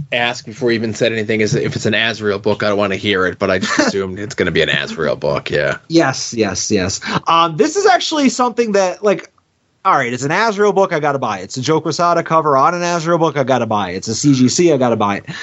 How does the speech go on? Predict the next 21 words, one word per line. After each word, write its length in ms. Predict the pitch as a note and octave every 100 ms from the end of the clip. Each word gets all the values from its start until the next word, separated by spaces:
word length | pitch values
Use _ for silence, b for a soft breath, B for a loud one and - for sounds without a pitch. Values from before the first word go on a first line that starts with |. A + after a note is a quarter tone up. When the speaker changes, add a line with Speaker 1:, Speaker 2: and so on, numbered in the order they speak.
| B B -
Speaker 2:
But 360 | A2+ F3 F3 E3
there's 220 | G3 F3
not 340 | E3 G3 D#4
a 60 | D4+
lot 300 | G#3 G3+ G3+
of 80 | -
copies 540 | - C#3+ D3+ G#3+ G3+
of 100 | G#3+
this. 180 | A3 G3+
I 80 | E3
was 140 | D#3
talking 300 | F3+ F#3+ G3
to 120 | F#3
our 180 | F3 F3
retailer 640 | C#3+ C3+ C#3+ F#3 G#3 A3+ - b b -
because 560 | F3 F#3 F#3 F3+ C#3+
most 600 | C#3+ D3+ G3 C4+ - -
comic 340 | - D#3+ G3 G#3+
shops 360 | B3 A3+ A#3+
didn't 400 | C#3 B2+ E3 F#3+
want 380 | D#3 C#3 D3+ F3